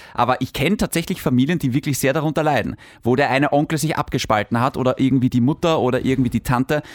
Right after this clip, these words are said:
weil die da halt einen wirklich anderen Standpunkt vertreten. Und, äh,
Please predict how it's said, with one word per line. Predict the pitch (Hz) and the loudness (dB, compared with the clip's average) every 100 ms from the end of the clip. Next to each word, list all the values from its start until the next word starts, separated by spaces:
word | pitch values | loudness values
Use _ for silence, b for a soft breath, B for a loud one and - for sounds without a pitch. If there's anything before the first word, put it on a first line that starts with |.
| B B | B B
weil | 110 120 | -2 0
die | 131 | 2
da | 123 | 2
halt | 127 | 2
einen | 123 123 113 | 2 2 0
wirklich | 131 131 - 117 | 0 -4 -2 0
anderen | 127 135 | 0 0
Standpunkt | 127 120 123 113 - | -2 -4 -4 -6 -6
vertreten. | 104 104 110 127 113 | -4 -4 -2 -2 0
Und, | 113 110 - B B B B - | 0 0 -4 B B B B -8
äh, | - | -6